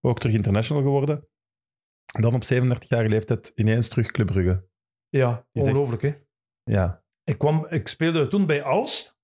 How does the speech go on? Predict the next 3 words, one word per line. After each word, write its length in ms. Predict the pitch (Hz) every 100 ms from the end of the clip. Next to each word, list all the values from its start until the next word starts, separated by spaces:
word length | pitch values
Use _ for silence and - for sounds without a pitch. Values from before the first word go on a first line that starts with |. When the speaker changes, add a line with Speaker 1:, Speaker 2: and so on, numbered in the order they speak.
| _
Speaker 1:
Ja. 360 | 113 104 139 _ _ _ _ _ _ _ _ _ _ _ _ _ _ _ _
Speaker 2:
Ja. 400 | - 110 180 180 _ _ _ _ _ _ _ _ _ _ _ _
Wereldbeker. 840 | 123 160 180 175 208 240 - -